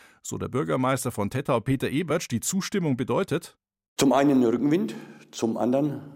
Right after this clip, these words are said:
Speaker 2: aber auch eine Erwartungshaltung der Bevölkerung. Und der müssen wir jetzt auch gerecht werden. Wir müssen hier ganz einfach Betroffene zu Beteiligten machen, weil, salopp gesagt, wenn der Bürger hier was davon hat, dann ist das Windrad plötzlich nicht mehr so laut.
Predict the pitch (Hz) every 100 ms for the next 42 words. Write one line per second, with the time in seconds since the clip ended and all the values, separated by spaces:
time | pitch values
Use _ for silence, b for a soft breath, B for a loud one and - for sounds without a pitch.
0 | - - _ - 107 113 - 120 117 95
1 | 90 92 120 117 113 127 123 113 113 104
2 | 107 101 87 - - B B B 101 98
3 | 113 117 123 117 113 110 117 - - -
4 | 92 127 - 120 127 123 - - 101 98
5 | 127 135 131 127 - 113 117 - - -
6 | 107 - 113 113 131 127 110 104 117 139
7 | - 98 98 135 - B B B B 101
8 | 107 107 B B B - 104 - 139 127
9 | 143 - - B B 104 113 117 143 139
10 | 127 135 - 110 113 123 113 107 107 127
11 | 117 113 120 123 120 120 - 113 110 107
12 | 120 143 131 120 113 127 131